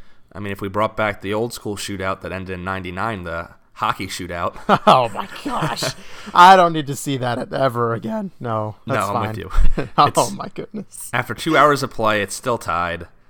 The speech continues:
Speaker 1: All right, we, we can go to penalties.
Speaker 2: You gotta go to the shootout. There's just no better way. I wish there was a better way. The reality is there just isn't. Like, I've heard people suggest something like the hockey overtime where, like,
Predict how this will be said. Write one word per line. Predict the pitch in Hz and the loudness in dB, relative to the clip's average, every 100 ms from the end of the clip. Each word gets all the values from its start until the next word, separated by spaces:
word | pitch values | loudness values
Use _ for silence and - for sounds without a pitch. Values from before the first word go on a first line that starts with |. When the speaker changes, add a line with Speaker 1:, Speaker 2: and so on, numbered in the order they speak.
| _ _ _ | _ _ _
Speaker 1:
All | 85 80 | -12 -12
right, | - | -14
we, | 78 95 | -12 -12
we | 87 95 | -8 -10
can | 90 | -8
go | 82 82 | -12 -6
to | |
penalties. | - 80 80 80 82 - - | -4 -4 -8 -16 -18 -20 -20
Speaker 2:
You | 127 | -10
gotta | 127 127 | -6 -4
go | 123 | -4
to | 117 | -6
the | 107 | -8
shootout. | - 117 | -10 -8
There's | 117 127 | -8 -8
just | 147 | -4
no | 151 | -2
better | 139 135 123 | 0 0 -2
way. | 113 | -4
I | 120 | 0
wish | 185 220 | 2 2
there | 196 | 0
was | 190 208 | 0 -2
a | 123 | -2
better | 120 117 | -4 -4
way. | 117 110 - | -8 -12 -16
The | 196 | -6
reality | 135 147 135 131 | 4 4 4 -2
is | 117 | -4
there | 123 | -8
just | 123 - | -8 -8
isn't. | 113 | -10
Like, | 120 127 | -6 -6
I've | 131 | -2
heard | 160 | -2
people | 156 147 143 - - | -2 -6 -8 -8 -20
suggest | - 143 156 | -10 -2 0
something | 170 165 | 0 -2
like | 156 143 | -4 -2
the | |
hockey | 123 143 143 147 | 4 4 4 -2
overtime | 151 143 151 143 143 | -2 -2 0 0 0
where, | 135 | -2
like, | 131 | -4